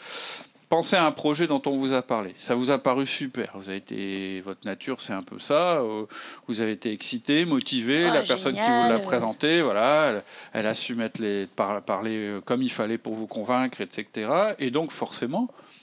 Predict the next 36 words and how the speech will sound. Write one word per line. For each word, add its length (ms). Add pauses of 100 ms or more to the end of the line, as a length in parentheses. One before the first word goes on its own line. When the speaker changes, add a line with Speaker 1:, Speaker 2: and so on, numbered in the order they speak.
(160)
Speaker 1:
quelque 260
part, 320 (240)
elle 120
a 60
présenté 460
le 60
projet 320
sous 160
son 140
meilleur 280
jour. 360
C'est 180
Speaker 2:
Mm. 20
Speaker 1:
normal, 400
elle 140
voulait 240
que 80
vous 80
soyez 240
enthousiaste. 640
Et 80
c'est 180
même 260
d'ailleurs 300
ce 80
que 100
je 60
vous 80
conseille 340
de 120
faire 180
si 120
vous 140
êtes 160
un 80
manager 500